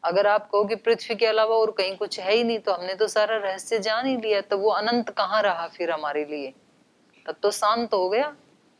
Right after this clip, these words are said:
तो पृथ्वी को तो जाना जा सकता है, सब देशों में जा जा करके, घूम घूम करके व्यक्ति, आजकल तो इतने fast साधन आ गए, तो आप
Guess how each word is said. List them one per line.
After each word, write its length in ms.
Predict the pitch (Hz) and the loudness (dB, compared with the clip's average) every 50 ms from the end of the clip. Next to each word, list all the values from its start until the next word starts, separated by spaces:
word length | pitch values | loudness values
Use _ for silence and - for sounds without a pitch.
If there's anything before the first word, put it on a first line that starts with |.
| _ _ _ - - _ _ - | _ _ _ -20 -20 _ _ -12
तो 60 | - | -10
पृथ्वी 420 | 160 - 208 220 220 - - 202 190 | -4 0 0 0 0 0 -4 -4 -4
को 140 | 185 180 170 | -4 -6 -8
तो 140 | - - | -8 -8
जाना 320 | 160 165 175 180 202 233 254 | -6 -2 -2 -2 0 0 0
जा 180 | 240 262 254 | 2 2 2
सकता 380 | 233 - - 233 - - - 220 | 0 -2 -4 -6 -4 -2 -4 -4
है, 120 | 208 208 | -4 -4
सब 240 | 202 - - 202 185 | -6 -2 -2 -2 0
देशों 320 | 180 190 185 185 - 214 196 | 2 0 0 0 -2 -6 -6
में 120 | 196 190 | -6 -4
जा 180 | 175 190 190 190 | -2 0 0 0
जा 180 | 185 196 190 | 0 0 -2
करके, 340 | 190 190 190 190 185 202 196 | 0 -2 -4 -4 -2 -4 -4
घूम 280 | 175 160 170 180 185 175 | -4 -4 -8 -8 -8 -8
घूम 240 | 156 170 165 160 | -8 -8 -10 -8
करके 360 | 160 - 175 170 175 - 202 202 | -4 -4 -4 -4 0 0 0 2
व्यक्ति, 500 | 185 180 170 - _ - 233 302 339 - _ - | 2 0 -2 -4 _ -4 -2 -2 -2 -6 _ -2
आजकल 400 | 160 165 170 - - - 185 185 | -2 -2 -2 -6 -4 -4 -4 -2
तो 120 | 180 180 | -2 -4
इतने 200 | 175 175 - 196 | -6 -6 -8 -12
fast 400 | 196 _ - 196 202 202 - - | -10 _ -2 0 0 0 -2 -8
साधन 460 | - - - 208 202 202 202 214 208 208 | -8 -4 0 0 0 0 -2 -4 -4 -2
आ 120 | 202 202 | -2 0
गए, 220 | 202 208 208 208 - _ _ _ _ _ _ _ _ _ _ _ _ _ _ _ _ _ _ _ _ _ _ _ _ _ _ | 0 0 0 0 -4 _ _ _ _ _ _ _ _ _ _ _ _ _ _ _ _ _ _ _ _ _ _ _ _ _ _
तो 80 | - 156 | -6 -2
आप 640 | - - 160 170 170 - - 175 175 180 175 165 | 0 2 2 0 0 -2 -2 -2 0 0 0 -2